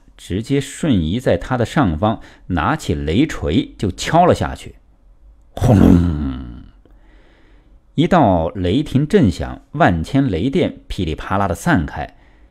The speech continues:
燕新华整个头颅直接粉碎了，一具无头尸也被电得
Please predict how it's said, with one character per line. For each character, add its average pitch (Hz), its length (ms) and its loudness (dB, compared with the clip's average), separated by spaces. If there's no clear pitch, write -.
燕 110 260 -2
新 135 220 0
华 85 480 -6
整 76 160 -6
个 76 100 -4
头 110 320 -2
颅 131 460 2
直 117 180 -4
接 156 140 0
粉 67 280 -8
碎 156 200 4
了， 67 180 -6
一 92 140 -2
具 95 380 -6
无 101 240 -6
头 120 220 -2
尸 - 500 -4
也 90 140 -4
被 85 160 -4
电 85 460 -2
得 - 140 -14